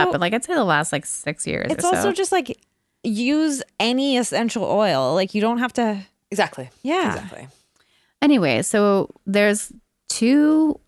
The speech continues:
Speaker 2: bathrooms in the office. There's a m-, male bathroom and a female bathroom for how, whichever you prefer.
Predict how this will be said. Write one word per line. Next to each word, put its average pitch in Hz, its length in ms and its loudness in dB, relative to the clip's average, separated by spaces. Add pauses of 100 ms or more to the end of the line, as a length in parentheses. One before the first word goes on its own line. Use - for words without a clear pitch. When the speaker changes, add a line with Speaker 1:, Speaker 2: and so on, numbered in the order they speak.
(120)
Speaker 2:
bathrooms 180 520 2
in 170 60 -2
the 170 100 2
office. 190 460 0
There's 214 200 -2
a 175 40 0
m-, 170 260 0
male 170 680 2
bathroom 233 480 2
and 285 120 4
a 294 40 2
female - 720 -4
bathroom - 460 -2
for 175 260 -4
how, - 220 -12 (460)
whichever 156 420 -4
you 208 100 -2
prefer. 214 580 -4